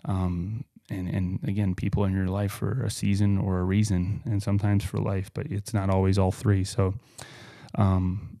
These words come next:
I'd say it, it's, it's always an ongoing process of adding people to your life that have things you want or respect most. And then, and then again,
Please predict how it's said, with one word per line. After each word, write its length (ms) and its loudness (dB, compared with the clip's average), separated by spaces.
I'd 160 0
say 180 6
it, 280 2
it's, 300 0
it's 120 0
always 320 6
an 120 4
ongoing 540 4
process 580 0
of 140 -2
adding 300 4
people 360 0
to 140 -2
your 100 2
life 500 0
that 80 4
have 300 2
things 300 4
you 140 6
want 480 4
or 100 0
respect 460 -2
most. 600 2
And 180 6
then, 200 4
and 180 2
then 100 2
again, 320 0